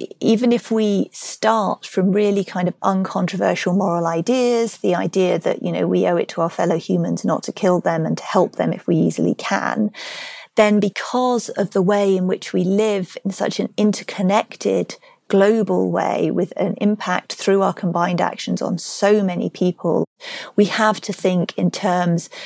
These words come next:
not just of our kind of impact on the people that we're closest to or that we, you know, walk past in the street, but on the people that we impact through the lives that we live, the choices that we make buying. And I think that the way that it makes sense to think about that is to say we need to be good global citizens.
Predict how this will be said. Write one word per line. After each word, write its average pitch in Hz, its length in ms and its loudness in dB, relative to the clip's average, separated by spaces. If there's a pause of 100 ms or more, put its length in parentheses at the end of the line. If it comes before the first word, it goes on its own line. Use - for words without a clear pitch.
(160)
not 202 240 4
just - 280 -2
of 185 100 -2
our 196 100 2
kind 180 280 -2
of 165 120 0 (120)
impact 185 480 0
on 175 100 -2
the 185 60 -4
people 185 320 0
that - 180 -2
we're 185 100 0
closest 254 520 0
to 226 240 4
or 180 100 4
that - 120 -2
we, 165 220 2
you - 80 -4
know, 165 240 -4
walk 185 200 2
past 175 260 -4
in 180 80 -2
the 170 80 0
street, - 420 -2 (380)
but 196 260 4
on 180 220 2
the 185 60 0
people 175 720 0
that - 160 2
we 175 200 2
impact - 540 -4
through 175 720 0
the 165 100 0
lives 170 320 2
that - 100 -2
we 175 80 2
live, 170 360 0
the 175 80 -2
choices 180 460 0
that - 120 -2
we 175 80 2
make 165 240 -2
buying. 160 320 0
And 185 100 0
I 180 60 0
think - 300 -2
that 196 180 2
the 190 80 0
way 180 420 2 (340)
that 202 100 2
it 196 80 2
makes 180 200 0
sense - 220 -6
to - 100 -14
think 247 200 2
about - 220 0
that - 220 0
is - 120 -6
to 185 100 -8
say 185 480 2
we 180 140 2
need 175 220 2
to - 60 -12
be 180 120 2
good - 240 -2
global - 320 0
citizens. - 680 -12